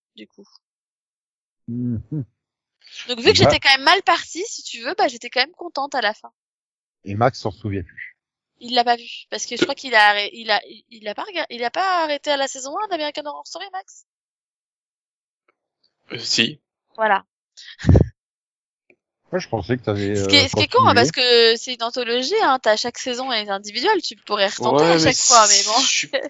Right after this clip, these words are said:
Speaker 3: je suis pas très série horreur, moi. Je... j'ai un peu de mal. Faut
Speaker 1: Bah, là, euh, toi qui aimes bien le côté, euh, est-ce qu'ils vont mourir, là, pour le coup, peut-être que ça t'aurait plu.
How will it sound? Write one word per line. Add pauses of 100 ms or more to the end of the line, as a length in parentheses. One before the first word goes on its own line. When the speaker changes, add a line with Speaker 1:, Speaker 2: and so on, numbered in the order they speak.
Speaker 3:
je
suis
pas
très
série
horreur,
moi.
Je... (760)
j'ai
un
peu
de
mal.
Faut (1300)
Speaker 1:
Bah, (120)
là,
euh, (120)
toi
qui
aimes
bien
le
côté,
euh,
est-ce
qu'ils
vont
mourir,
là,
pour
le
coup,
peut-être
que
ça
t'aurait
plu.